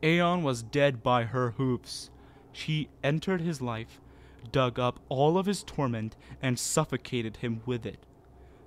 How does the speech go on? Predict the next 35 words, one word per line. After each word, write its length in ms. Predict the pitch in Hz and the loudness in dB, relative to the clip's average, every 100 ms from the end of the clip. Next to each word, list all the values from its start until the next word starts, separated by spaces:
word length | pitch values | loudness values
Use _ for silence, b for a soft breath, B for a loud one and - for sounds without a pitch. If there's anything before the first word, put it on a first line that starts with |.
| - | -8
Nobody 680 | 135 147 170 175 135 117 107 | 2 4 6 4 2 0 0
deserved 540 | 110 123 110 127 123 - | -2 -2 2 2 2 -2
to 80 | |
die 380 | 120 110 113 110 | -8 -2 0 0
in 160 | 110 113 | -2 -6
such 320 | - 113 - - | -4 -6 -4 -2
agony. 440 | 120 120 113 104 B B B B | 0 2 -2 -6 B B B B
Tantabus 420 | - 139 143 151 | 0 2 2 0
might 360 | 131 123 123 131 | 0 -2 -2 -2
as 120 | 127 | -2
well 160 | 123 120 | 0 0
take 260 | - 120 | 0 0
her 120 | 120 110 | 0 -2
now. 260 | 113 104 - - - | -2 -4 -10 -20 -8
This 180 | 135 139 | -4 -2
is 180 | 147 127 | -2 0
why 260 | 127 127 | 2 4
she 240 | 123 - 120 | 2 0 -2
is 100 | 110 | -2
here. 300 | 131 131 107 B B B | -2 -2 -4 B B B
She 120 | 147 | -4
does 160 | 143 143 | 0 2
not 260 | 147 143 | 2 2
deserve 480 | 123 123 113 131 127 | 0 0 2 2 2
to 100 | - | -2
be 200 | 120 120 | -2 0
anywhere 380 | 120 123 120 120 | 2 2 2 2
else. 240 | 131 110 - B | 2 0 -6 B
She 180 | - 170 | 0 2
deserves 520 | 160 117 139 151 123 | 4 4 4 4 2
to 120 | - | -6
die. 560 | 123 - 143 147 110 123 156 170 | -6 2 6 6 4 0 -8 -10
No, 220 | 156 151 135 | -6 -4 -6
Twilight. 500 | - 107 107 107 113 - - - - - - - - - - - - - | -8 -12 -10 -12 -14 -20 -20 -20 -20 -20 -20 -20 -20 -20 -20 -20 -20 -8
What? 300 | 123 139 - | -6 -4 -8